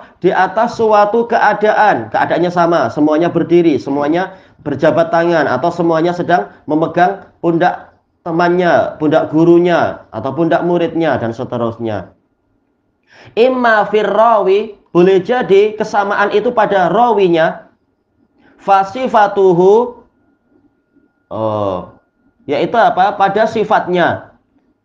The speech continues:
qaulan, yaitu ucapannya sama, ka qaulihi sami'tu fulanan.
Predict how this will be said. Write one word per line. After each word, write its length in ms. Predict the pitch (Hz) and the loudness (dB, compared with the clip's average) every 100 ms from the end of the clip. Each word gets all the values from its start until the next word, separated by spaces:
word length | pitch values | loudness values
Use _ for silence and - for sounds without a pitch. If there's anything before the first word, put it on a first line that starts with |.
| - | -2
qaulan, 800 | 214 226 202 208 196 113 - - _ _ _ _ _ - | 2 2 2 2 0 -2 -14 -20 _ _ _ _ _ -8
yaitu 260 | 127 135 202 | -4 -2 0
ucapannya 640 | 202 190 190 - 185 202 196 | 2 2 0 0 0 -2 0
sama, 320 | 190 180 165 | 0 0 2
ka 160 | 175 170 | 0 2
qaulihi 420 | 214 208 196 214 | 0 4 2 2
sami'tu 640 | - 196 196 196 - 208 208 | 0 -2 0 -4 0 0 2
fulanan. 720 | 208 202 190 190 180 120 | 2 4 4 4 -2 -2